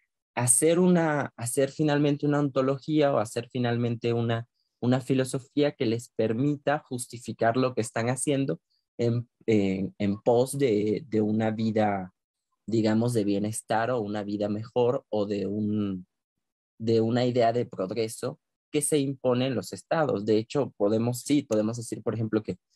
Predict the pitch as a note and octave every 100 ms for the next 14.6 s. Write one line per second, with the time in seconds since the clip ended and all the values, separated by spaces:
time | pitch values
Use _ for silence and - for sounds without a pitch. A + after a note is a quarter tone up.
0 | _ - A#2+ B2+ C3 C3 - C#3 D3+ E3
1 | E3+ D3 F3+ D3+ A2 B2+ B2 A#2 C#3+ D3
2 | G#2+ - - A2 G#2 G2 G2 F#2 A#2+ F#3
3 | F3+ G2+ F#2+ F#2 - G#2+ B2+ C3+ - -
4 | _ _ - A#2 B2 B2 B2+ A#2 A#2 A#2
5 | B2 A#2+ A2+ G#2+ G2+ G2+ G#2 G#2+ A#2+ A#2+
6 | A2+ A2+ A2 A2 B2 A#2+ A#2+ G#2 G#2+ G#2+
7 | - G#2+ A2 C3+ C3+ C3+ D#3 - _ _
8 | _ _ A2 G#2+ G#2 F#2+ F#2 - - G2
9 | F#2 - G2 - G#2 G#2+ A#2 B2 A#2+ A#2
10 | C3+ D3 D#3+ D3+ F3 - _ _ - D#3+
11 | D#3+ D3+ B2+ A2+ - - G#2 A2 A2+ D3
12 | C#3+ C#3+ A#2 A2+ A#2+ A#2 A#2+ A#2 - -
13 | - G#2 G2+ G2 G2 - - A2 - A#2
14 | - A#2+ A2 G#2 F#2+